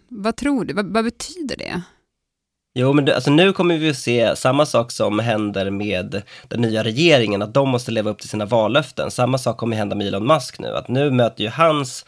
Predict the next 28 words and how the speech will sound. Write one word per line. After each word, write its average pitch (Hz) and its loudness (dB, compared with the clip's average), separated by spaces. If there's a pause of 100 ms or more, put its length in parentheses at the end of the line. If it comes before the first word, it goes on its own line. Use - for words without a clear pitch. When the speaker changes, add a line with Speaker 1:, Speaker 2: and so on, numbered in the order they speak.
(140)
Speaker 2:
liksom, 104 -8
utspel 98 -4 (600)
verkligheten. 117 0 (280)
Och 113 -2
något 117 -2
av 113 2
det 113 -2
första 127 -4
som 123 -2
han 196 0
gjorde, 113 -4
det 120 -6
var 151 4
ju 123 4
att 113 -2 (120)
rikta 123 -4
sig 104 -6
mot - -10
Twitters - -8
annonsörer 113 0 (640)
för 110 -2
att, - -4
eh, 90 -8
f-, - -16
försäkra 110 0
dem 113 4
om 95 -2
att - -6